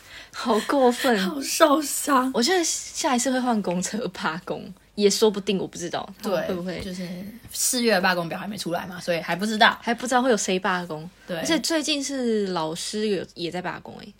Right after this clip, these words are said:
Speaker 1: 我上一次是好像一两个礼拜前，我是看到我附近的老师在游行，在罢工。
Speaker 2: 哇。
Speaker 1: 对，然后这一周的话是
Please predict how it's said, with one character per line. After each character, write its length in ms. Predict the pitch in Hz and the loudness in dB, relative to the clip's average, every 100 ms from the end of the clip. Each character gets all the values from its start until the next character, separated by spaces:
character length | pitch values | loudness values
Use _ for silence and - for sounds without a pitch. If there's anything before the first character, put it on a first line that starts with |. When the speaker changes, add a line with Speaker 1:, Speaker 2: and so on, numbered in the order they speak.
| - | -6
Speaker 1:
我 200 | 180 240 | 2 2
上 240 | 254 330 | 2 -4
一 60 | 254 | -4
次 340 | 240 294 247 180 - | -4 -4 -6 -8 -12
是 160 | - 415 | -8 -6
好 120 | 247 | -4
像 300 | 226 320 320 - _ - _ - - | -2 -2 -4 -14 _ -20 _ -10 -6
一 100 | 320 | -4
两 180 | 269 196 | -2 -2
个 80 | 175 | -2
礼 80 | 156 | -2
拜 200 | 208 190 | -2 -2
前， 340 | - - 220 _ - - - | -4 -6 -10 _ -20 -20 -8
我 80 | 202 | -4
是 120 | 294 | -4
看 240 | 285 277 | -2 0
到 180 | 262 240 220 | 4 4 4
我 240 | - 170 | 2 0
附 200 | 175 247 | -2 -4
近 400 | 214 - 208 202 196 _ | -2 0 0 0 -10 _
的 340 | - 202 175 - | 2 4 2 -2
老 220 | - 170 | -2 -2
师 280 | 160 - 202 | -2 -4 -6
在 500 | 190 220 190 170 160 - _ _ | 0 0 2 0 -4 -10 _ _
游 260 | 196 165 175 | -2 -2 -2
行， 340 | - - 208 - _ _ _ - | -6 -8 -10 -16 _ _ _ -8
在 120 | 190 | -6
罢 220 | 190 143 - | -4 -6 -8
工。 260 | 131 196 190 | -12 -12 -12
Speaker 2:
哇。 520 | 196 170 175 - 208 | -10 -10 -14 -14 -6
Speaker 1:
对， 160 | 208 110 | -4 -4
然 100 | 175 | -4
后 260 | 190 226 214 - - _ _ _ _ _ | -2 -2 -2 -12 -20 _ _ _ _ _
这 140 | - 311 | -2 0
一 160 | 285 | 0
周 260 | 247 262 240 | 0 2 2
的 160 | 240 214 | 2 0
话 240 | 247 226 | 2 0
是 680 | 214 - 233 208 196 175 | 0 -2 0 2 0 -2